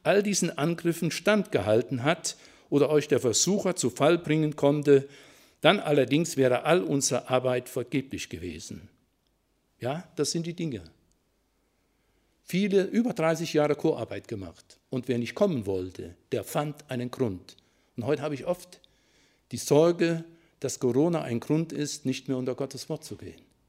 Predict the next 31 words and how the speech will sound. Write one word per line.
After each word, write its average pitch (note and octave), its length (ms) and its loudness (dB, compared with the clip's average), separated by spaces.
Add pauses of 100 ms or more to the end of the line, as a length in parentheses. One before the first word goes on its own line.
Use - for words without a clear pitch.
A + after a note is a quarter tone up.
(3000)
Frage, G3 400 6
wie F#3+ 80 4
steht F#3+ 220 6
es F3 120 10
in F3 80 6
dieser F3 240 4
Beziehung G3+ 440 6
mit D3+ 160 6
uns, A3 320 6
mit F3 140 4
unserer E3 300 2
Gemeinde? F#3+ 640 6 (440)
Lasst D#3+ 240 6
uns D3+ 160 4
hinschauen G3+ 520 8
auf D#3+ 180 2
Jesus, G3+ 640 4 (380)
den - 240 4
Anfänger G#3 560 4
und E3 160 2
Vollender E3+ 500 6
des C#3+ 180 0
Glaubens, F3+ 840 4 (340)
und C#3+ 160 2
mit D#3 140 0
ihm G#3+ 200 6
die G#3 120 2
Straße D#3+ 420 6
frö-, F#3+ 360 4
fröhlich F#3+ 460 6
ziehen, D#3+ 460 2